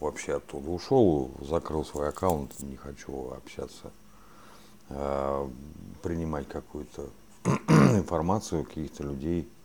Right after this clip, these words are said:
знакомиться с ними, там, пытаться пообщаться. Вот. Надоело просто всё это,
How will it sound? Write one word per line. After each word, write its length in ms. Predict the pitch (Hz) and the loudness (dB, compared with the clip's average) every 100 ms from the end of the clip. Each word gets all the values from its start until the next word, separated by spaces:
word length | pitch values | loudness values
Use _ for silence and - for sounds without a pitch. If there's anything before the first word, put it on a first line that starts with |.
| - | -12
знакомиться 560 | - 69 82 80 73 - | -10 -6 -4 -4 -6 -12
с 100 | - | -10
ними, 220 | 69 64 - | -10 -8 -12
там, 120 | - - - - - - - - | -16 -18 -20 -20 -20 -18 -20 -12
пытаться 420 | - - 73 - | -6 -2 -2 -4
пообщаться. 680 | - 71 67 - 90 - - - - - - - - - - - | -4 -2 -2 -4 -6 -6 -12 -16 -18 -20 -20 -20 -20 -20 -20 -18
Вот. 420 | - - 69 71 69 - - | -14 -10 -8 -8 -8 -14 -4
Надоело 500 | 92 104 110 78 64 | 6 8 10 8 2
просто 920 | - 69 67 - 76 65 64 64 60 60 58 60 60 - - - - - | -4 -6 -6 -6 -4 -2 -2 -2 -4 -8 -12 -14 -16 -18 -18 -18 -18 -18
всё 180 | - 71 | -14 -10
это, 200 | 69 - | -10 -10